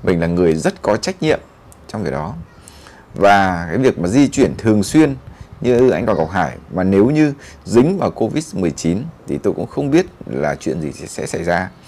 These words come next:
Bởi vì anh Đoàn Ngọc Hải là người của công chúng và tiếp xúc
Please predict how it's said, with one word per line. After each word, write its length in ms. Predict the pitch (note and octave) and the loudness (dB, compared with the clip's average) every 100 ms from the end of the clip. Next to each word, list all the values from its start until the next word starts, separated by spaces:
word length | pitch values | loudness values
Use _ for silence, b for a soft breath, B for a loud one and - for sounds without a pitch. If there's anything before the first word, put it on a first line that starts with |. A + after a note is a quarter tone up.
| B B B E2 | B B B 0
Bởi 120 | D#2+ | 0
vì 280 | E2+ E2 D#2+ | 2 0 0
anh 180 | G#2 | -2
Đoàn 120 | G#2 D#2+ | -2 -2
Ngọc 120 | E2 | -4
Hải 220 | F2+ B1+ | -2 -2
là 100 | D#2+ | -2
người 180 | E2+ E2 | -2 -2
của 80 | - | -2
công 200 | A#2 G#2+ | -4 -2
chúng 240 | G2+ B2+ - - B B B - | -2 -4 -6 -16 B B B -4
và 160 | D#2+ | -4
tiếp 200 | - C3+ | -2 -4
xúc 180 | - E3 | -2 -6